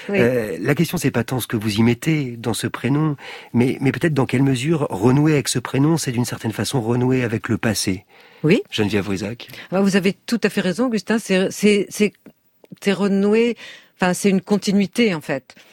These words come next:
Speaker 1: Il y a effectivement un, un lien entre Nook, euh, la Nook de Petite et la Nook des Enchanteurs.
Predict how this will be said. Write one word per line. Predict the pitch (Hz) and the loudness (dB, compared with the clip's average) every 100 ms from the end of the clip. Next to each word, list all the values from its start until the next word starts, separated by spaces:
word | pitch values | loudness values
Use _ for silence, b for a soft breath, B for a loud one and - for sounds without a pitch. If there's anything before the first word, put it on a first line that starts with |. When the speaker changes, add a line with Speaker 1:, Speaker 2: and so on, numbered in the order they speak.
| b | b
Speaker 1:
Il | - | -2
y | 180 | 2
a | 180 | 2
effectivement | 180 202 - 185 196 214 202 | 2 -2 -2 -2 0 0 0
un, | 156 147 | -2 -4
un | - 170 | -4 -2
lien | 160 156 170 196 190 | 0 0 0 0 0
entre | 151 - 156 | -4 -2 -2
Nook, | 151 156 180 190 - 170 | 0 0 0 0 -4 -4
euh, | 143 139 B B | -2 -4 B B
la | - 156 | 0 2
Nook | 180 214 | 4 2
de | 147 | 2
Petite | 170 - - - 185 - | 0 -2 -4 0 0 2
et | 156 | 0
la | 151 | 2
Nook | 160 190 165 | 2 0 0
des | 160 156 | -2 -2
Enchanteurs. | 156 156 151 180 202 | -2 -4 -2 0 2